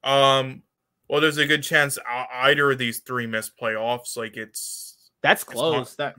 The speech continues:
Speaker 1: but, I mean,
Speaker 2: Uh,
Speaker 1: I, I
Speaker 2: 'cause
Speaker 1: do,
Speaker 2: I
Speaker 1: I
Speaker 2: thought
Speaker 1: do
Speaker 2: when
Speaker 1: think
Speaker 2: you're locked
Speaker 1: T S M
Speaker 2: into
Speaker 1: deserves eighth, but
Speaker 2: 'Cause I, I, I thought being already locked into three and ten
Speaker 1: Mm-hmm.
Speaker 2: would already mean you're out of playoffs, actually. 'Cause B D S was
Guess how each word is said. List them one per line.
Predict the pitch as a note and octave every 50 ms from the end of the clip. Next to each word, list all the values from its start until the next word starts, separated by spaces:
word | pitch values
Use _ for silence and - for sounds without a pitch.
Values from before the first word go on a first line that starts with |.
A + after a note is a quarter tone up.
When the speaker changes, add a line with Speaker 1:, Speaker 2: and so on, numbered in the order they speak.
| _ _
Speaker 1:
but, | C#3 C3+ C3
I | C3 C3
mean, | C3+ C#3 C#3 C#3 C3+
Speaker 2:
Uh, | C3
Speaker 1:
I, | C3
I | - -
Speaker 2:
'cause | - C#3+ C#3+ C3+
Speaker 1:
do, | C#3+ C#3 C3+
Speaker 2:
I | G3+ A#3
Speaker 1:
I | C4
Speaker 2:
thought | - C#4+ C4+ C4 -
Speaker 1:
do | E3
Speaker 2:
when | D#3+ E3+ F3+
Speaker 1:
think | E3+ E3+
Speaker 2:
you're | E3+ D3+
locked | D#3 F3 F#3 F#3+ -
Speaker 1:
T | G3
S | F#3
M | C#3 C#3
Speaker 2:
into | C#3 D#3
Speaker 1:
deserves | C#3+ C3+ B2+ A#2+ A#2 A#2 A2 - - -
eighth, | - B2 B2 B2 - - _ _ _ _
but | A#2 G#2+ A2 A2+ - - _ _ _ _ _ _ _ _ _
Speaker 2:
'Cause | - F#3+ G3
I, | A3 A3+ - -
I, | A#3 A#3 C#4 -
I | - E3+ E3+
thought | F3 A3+ A3 G#3 F3+
being | G3 F#3+ F3 D#3+ C3 - -
already | D#3 D#3+ E3 F3 E3+ E3 D3
locked | C#3 D3+ D3+ D#3 - -
into | D#3+ D3 C3+
three | C3+ - D#3 D#3+ D3+ C3+
and | B2 C#3+
ten | C#3+ - D3+ C#3+ C3+ B2 A#2+ A2+
Speaker 1:
Mm-hmm. | - _ _ _ _ _ _ _ _ _ _ C#3
Speaker 2:
would | D3 C#3+ -
already | - D3+ D#3 D3 D3+ D3
mean | C#3 C#3+ C#3 C#3
you're | C3+ C3 B2+ B2 - - _ _ _ _ _ _ -
out | D3 D3
of | C3 A2+
playoffs, | - D#3+ D3+ C#3+ A#2+ A#2 -
actually. | A#2+ A2 - - A2 G#2 G2
'Cause | - - E3
B | D3+ D3 A#3 B3+
D | G#3 G3+ A3
S | G#3+ G3+ G3
was | F3 D#3+ C#3+ -